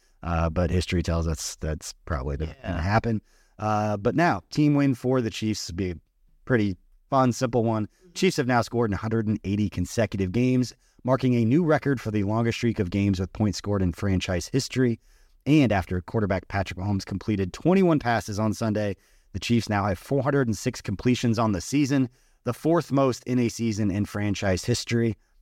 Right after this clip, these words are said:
Speaker 1: I enjoy looking, um, at the, well, most consecutive game scoring. Uh, it spans, obviously, uh, eleven, looks like eleven years,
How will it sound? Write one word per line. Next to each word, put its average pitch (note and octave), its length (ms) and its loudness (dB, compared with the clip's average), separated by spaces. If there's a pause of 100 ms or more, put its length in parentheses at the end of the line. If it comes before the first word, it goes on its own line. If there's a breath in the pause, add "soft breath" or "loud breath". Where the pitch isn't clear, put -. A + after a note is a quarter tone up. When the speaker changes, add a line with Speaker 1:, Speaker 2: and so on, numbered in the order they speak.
(220)
Speaker 1:
I G#2 80 -2
enjoy G2 460 2 (120)
looking, F2+ 600 2 (140)
um, F2 480 -6 (420)
at F#2+ 260 -2
the, E2+ 600 0
well, G2+ 240 0 (460)
most C3 220 2
consecutive A#2 440 0
game G2 200 4
scoring. F2+ 520 -4 (400 soft breath)
Uh, E2+ 440 -2 (680)
it G#2 160 -2 (100)
spans, F#2+ 840 0
obviously, E2+ 580 0 (160)
uh, E2+ 200 0
eleven, E2+ 600 2 (180)
looks - 160 -12
like F#2+ 100 0
eleven G#2+ 380 4
years, G2+ 400 0